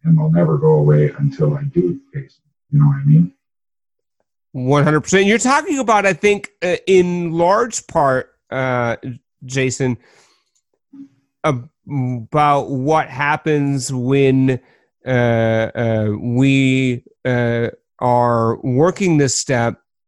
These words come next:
Speaker 2: Some things start to materialize, and those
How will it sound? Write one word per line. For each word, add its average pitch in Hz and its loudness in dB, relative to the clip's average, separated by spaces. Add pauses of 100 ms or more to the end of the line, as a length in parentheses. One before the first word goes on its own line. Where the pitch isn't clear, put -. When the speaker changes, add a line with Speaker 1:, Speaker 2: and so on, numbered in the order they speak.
(1500)
Speaker 2:
Some 147 2
things 185 0
start 160 0
to 147 -4
materialize, 120 -4 (960)
and 131 4
those 143 2